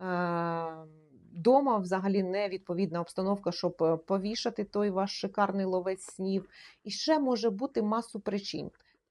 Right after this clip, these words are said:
Втім, якщо ви запропонуєте аудиторії пригадати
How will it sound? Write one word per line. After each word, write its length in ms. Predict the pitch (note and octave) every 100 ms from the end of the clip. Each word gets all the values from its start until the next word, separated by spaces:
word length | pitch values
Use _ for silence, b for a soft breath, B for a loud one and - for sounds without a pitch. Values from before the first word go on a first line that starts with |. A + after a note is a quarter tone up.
| _
Втім, 220 | - D#4 F3
якщо 380 | F3+ - -
ви 180 | B3+ B3
запропонуєте 920 | E3+ E3+ G3 G3+ B3+ D4+ G3+ E3 D#3+ -
аудиторії 800 | G3+ A3+ A#3 C#4+ - C#4+ A#3 F3+
пригадати 1080 | - A3 A3 A#3+ G#3 C4 B3 G3+ - -